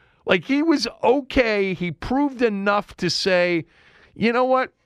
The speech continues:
Because he's not afraid, because he can come in and move around and he's mobile, it's kinda like the perfect Gardner Minshew, Colt McCoy type of backup quarterback in the N F L." But other than that,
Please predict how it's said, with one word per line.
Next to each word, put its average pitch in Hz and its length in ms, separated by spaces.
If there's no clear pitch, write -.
Because 196 600
he's 123 760
not 104 240
afraid, 202 720
because 117 640
he 110 80
can 87 140
come 135 320
in 147 200
and 107 160
move 117 240
around 190 640
and 101 100
he's 85 200
mobile, 190 680
it's - 120
kinda 214 300
like 170 220
the 113 100
perfect 175 560
Gardner 151 400
Minshew, 156 480
Colt 165 280
McCoy 151 480
type 147 260
of 117 120
backup 139 400
quarterback 147 560
in 160 80
the 156 140
N 156 80
F 156 180
L." 165 300
But 185 140
other 285 240
than 202 240
that, 151 420